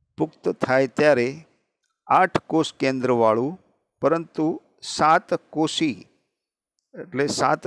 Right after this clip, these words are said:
કોષની રચના ધરાવે છે. કોષની સંખ્યા સાત હોય પરંતુ કોષ કેન્દ્રની સંખ્યા આઠ હોય. પછી પંચાનન મહેશ્વરીએ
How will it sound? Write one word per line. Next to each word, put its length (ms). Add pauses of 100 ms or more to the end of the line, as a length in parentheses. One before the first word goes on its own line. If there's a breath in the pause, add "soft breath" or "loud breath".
કોષની 440
રચના 440
ધરાવે 400
છે. 200 (1080)
કોષની 540
સંખ્યા 600
સાત 340
હોય 360
પરંતુ 400 (140)
કોષ 320
કેન્દ્રની 600
સંખ્યા 600
આઠ 280
હોય. 260 (2250)
પછી 240
પંચાનન 720
મહેશ્વરીએ 720